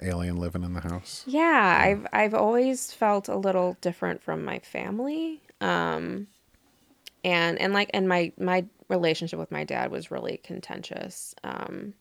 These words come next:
Speaker 2: just because of, his temper was just, like, you never knew what was gonna set him off.
Speaker 1: Did that improve? And spoiler, but did that improve when he quit drinking?
Speaker 2: Mm-hmm.
Speaker 1: Okay.
Speaker 2: Yeah. Yeah, his, his temper was definitely <laughs> amplified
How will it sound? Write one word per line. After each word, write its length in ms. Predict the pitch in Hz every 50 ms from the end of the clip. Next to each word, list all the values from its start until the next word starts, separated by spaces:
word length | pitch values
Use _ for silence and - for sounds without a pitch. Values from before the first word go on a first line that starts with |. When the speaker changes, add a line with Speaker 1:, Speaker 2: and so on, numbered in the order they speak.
| _ _ _ _ _ _ _ _ _ _ _ _ _
Speaker 2:
just 200 | - 175 165 -
because 300 | 165 160 - 156 151 -
of, 80 | - - -
his 280 | 196 185 175 156 -
temper 360 | - - 160 156 - - - -
was 220 | - - - - -
just, 400 | - - - - 196 - - - -
like, 140 | 180 -
you 80 | 185 175
never 260 | 160 156 151 147 147
knew 200 | 147 147 135 127
what 120 | 139 - -
was 100 | - -
gonna 180 | - - - 170
set 180 | - - -
him 100 | - - -
off. 420 | - - - - - - - - _ _ _ _ _ - _ -
Speaker 1:
Did 120 | - 101 92
that 160 | 101 98 95
improve? 420 | 98 92 - 95 92 92 92 90
And 220 | 92 87 87 85 85 -
spoiler, 600 | - - - - 101 110 107 95 87 80 80 98 - -
but 100 | 92 92
did 120 | - 95
that 140 | 87 92 90
improve 340 | 87 82 - - 90 85 -
when 80 | 87 85
he 160 | - - 82
quit 200 | - - - -
drinking? 500 | - 87 90 92 - 117 123 131 139 131 - -
Speaker 2:
Mm-hmm. 480 | 180 160 - - 139 - - - -
Speaker 1:
Okay. 200 | - - - - - - _ _ _ -
Speaker 2:
Yeah. 360 | - - - - - 196 202 202 _ _ _ _ 349 -
Yeah, 200 | - 190 175 170
his, 300 | 185 208 214 214 - -
his 220 | - 285 302 285
temper 340 | - 294 294 294 285 254 233
was 200 | 208 196 202 190 -
definitely 640 | 175 175 - 190 - - 165 165 - - 180 190 190 - - - - -
<laughs> 60 | 277 277 - - - - - - - - - - - -
amplified 760 | 196 202 190 196 - 170 170 - - 139 123 82 85 - 175